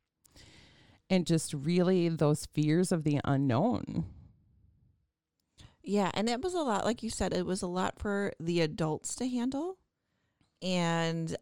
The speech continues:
Speaker 2: on top of that, having kids home from school, lack of daycare or changes in daycare and environments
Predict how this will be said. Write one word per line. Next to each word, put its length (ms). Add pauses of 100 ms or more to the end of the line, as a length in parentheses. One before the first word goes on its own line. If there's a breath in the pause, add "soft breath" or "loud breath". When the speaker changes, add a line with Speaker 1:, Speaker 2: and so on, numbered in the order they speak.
Speaker 2:
on 180
top 380
of 420
that, 560 (280)
having 280
kids 240
home 220
from 180
school, 680 (500)
lack 320
of 140
daycare 640
or 160
changes 460
in 140
daycare 540
and 80
environments 680